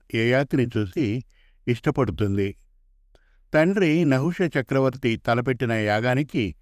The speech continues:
అత్రి మహామునిని ఆహ్వానిస్తాడు యయాతి.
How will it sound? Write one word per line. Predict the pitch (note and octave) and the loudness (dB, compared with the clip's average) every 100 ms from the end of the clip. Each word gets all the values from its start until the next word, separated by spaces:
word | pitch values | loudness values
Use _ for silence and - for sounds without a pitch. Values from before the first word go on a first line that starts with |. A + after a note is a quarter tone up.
| _ _ _ _ A#2 | _ _ _ _ -4
అత్రి | C3 F#3 G3 | -2 0 2
మహామునిని | D#3 C3 C#3+ C#3+ C3 D3 D3 | 2 4 2 2 2 2 0
ఆహ్వానిస్తాడు | A2 A2 G#2 C3 B2 A2+ - A#2 C#3+ F2 - _ _ _ G#2 | 0 -2 0 0 0 -4 -2 -2 -2 -6 -8 _ _ _ -4
యయాతి. | G#2+ A#2 A#2+ - G2 G2+ | 0 0 0 -4 -8 -8